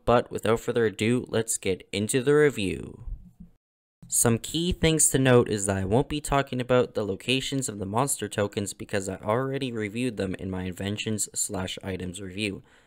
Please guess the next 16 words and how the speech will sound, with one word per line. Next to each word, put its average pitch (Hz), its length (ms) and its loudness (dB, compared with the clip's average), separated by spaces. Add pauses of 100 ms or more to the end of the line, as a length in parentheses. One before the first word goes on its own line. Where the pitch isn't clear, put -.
(220)
Obviously, 139 600 2
certain 107 320 0
locations 107 560 -4
or 113 80 -6
parts 123 340 0
have 95 180 -6
warp 135 280 0
gates, 139 360 -4 (120)
a - 80 -18
tiny 156 280 0
mystery 143 320 -4
machine 127 300 -4
to 117 80 -6
save 107 220 -2
your 104 100 -6
progress, 123 580 0